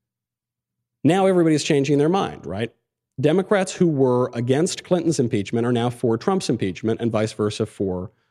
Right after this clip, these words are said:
Republicans. This is the problem with a long career in politics. Eventually, you're gonna look like a hypocrite. You don't need to, but very often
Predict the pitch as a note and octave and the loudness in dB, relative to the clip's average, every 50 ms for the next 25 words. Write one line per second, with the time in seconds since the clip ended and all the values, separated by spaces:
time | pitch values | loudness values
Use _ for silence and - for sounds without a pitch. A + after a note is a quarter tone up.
0 | _ _ _ _ - A#2+ A#2 - C3 A#2 A2 F#2+ F2 - - A1 - - G#2+ A2 | _ _ _ _ -2 -2 0 0 0 -2 -2 -4 -6 -8 -10 -14 -8 -6 -4 -2
1 | A2+ D3 C3 C#3 A#2+ - - B2+ C3 C3 C#3+ C#3 C3 B2 A2 G#2 G#2 A2 A#2 B2+ | -2 -2 -2 -2 -2 -2 0 0 0 2 2 2 2 2 0 0 0 0 0 0
2 | C3 - B2 A#2+ B2 B2 A#2+ A2+ - C3 A#2 C3 C3+ B2+ - E3 D3+ - A2 G2 | 0 0 0 0 0 0 0 0 0 -2 -2 -2 -2 -2 -2 -4 -4 -4 -6 -4
3 | A#2 B2+ C3+ - C#3+ C#3 C3+ C#3 - - - G2+ G#2 G2+ F#2+ A#2 A2 A#2 A#2+ C3 | -4 -4 -4 -2 -2 -2 -2 -2 -2 -6 -6 -4 -4 -4 -2 -2 0 0 0 0
4 | A#2+ - A2+ G#2+ G#2 G2+ - - - A#2+ C3+ C#3 - G#2+ - - D2 - - F#2+ | 0 0 -2 -2 -2 -4 -6 -8 -4 -2 -2 -2 -2 -4 -8 -10 -12 -10 -6 -2
5 | G#2+ B2 B2 B2 E3 G3 F#3+ F3 - G#3 G#3 E3+ D3 A2 B2+ C#3 C#3 C#3+ C#3 B2+ | -2 0 2 2 2 2 2 2 2 2 2 2 0 0 0 0 2 2 2 2
6 | A2+ A2 G#2+ G#2 - G#2 G2+ G#2 G#2 | 2 0 -2 -4 -4 -4 -4 -4 -6